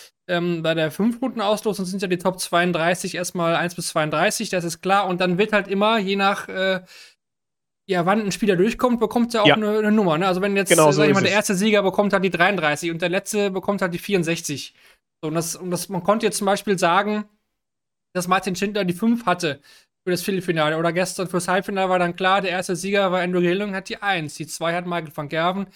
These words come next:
Speaker 1: die drei Adam Gafdas und die vier Dimitri Vandenberg. Das ist halt immer so nach Reihenfolge. Dass das
Speaker 2: Das
Speaker 1: vielleicht
Speaker 2: das
Speaker 1: nicht
Speaker 2: ist
Speaker 1: immer
Speaker 2: seit Jahren so. Also das
Speaker 1: Ja.
Speaker 2: ist wirklich, äh, man, man,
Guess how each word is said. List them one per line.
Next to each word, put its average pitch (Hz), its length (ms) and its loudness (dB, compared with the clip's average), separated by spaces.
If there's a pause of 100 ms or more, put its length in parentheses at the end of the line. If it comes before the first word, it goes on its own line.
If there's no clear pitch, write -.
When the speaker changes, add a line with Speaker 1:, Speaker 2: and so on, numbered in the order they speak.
(260)
Speaker 1:
die 185 60 -8
drei 175 360 2 (200)
Adam 175 280 -4
Gafdas 185 440 -2
und 180 80 -6
die 175 80 0
vier 190 160 -4
Dimitri 190 400 -2
Vandenberg. 139 420 -2
Das 165 160 -4
ist 196 180 -8
halt 190 120 -4
immer 190 180 -4
so 185 100 -4
nach 180 180 0
Reihenfolge. 165 560 -4 (640)
Dass 208 180 2
das 220 180 0
Speaker 2:
Das - 100 -6
Speaker 1:
vielleicht - 240 8
Speaker 2:
das 220 120 6
Speaker 1:
nicht 185 100 2
Speaker 2:
ist 196 60 0
Speaker 1:
immer - 0 -
Speaker 2:
seit 143 200 4
Jahren 143 440 4
so. 110 360 -12
Also 127 240 -4
das 131 200 -4
Speaker 1:
Ja. 151 60 -2
Speaker 2:
ist 139 200 -8
wirklich, 156 520 2
äh, 135 160 6
man, 131 240 2
man, 131 200 4